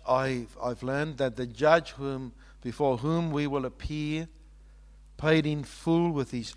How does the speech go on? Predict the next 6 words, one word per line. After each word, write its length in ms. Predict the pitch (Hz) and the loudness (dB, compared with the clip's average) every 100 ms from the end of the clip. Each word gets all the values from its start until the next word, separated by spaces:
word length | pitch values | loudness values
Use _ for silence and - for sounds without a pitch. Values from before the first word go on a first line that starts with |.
| - | 0
own 280 | 156 160 139 | 2 2 0
blood 400 | 127 147 156 - - - - - - - - | 4 4 4 -4 -20 -20 -20 -20 -20 -20 -20
for 300 | - - 135 | -10 2 4
the 120 | 120 113 | 4 0
full 580 | - 165 165 160 156 - - | -4 -2 0 0 -2 -8 -14
pardon 640 | - - 156 139 135 135 | -6 2 4 4 2 -4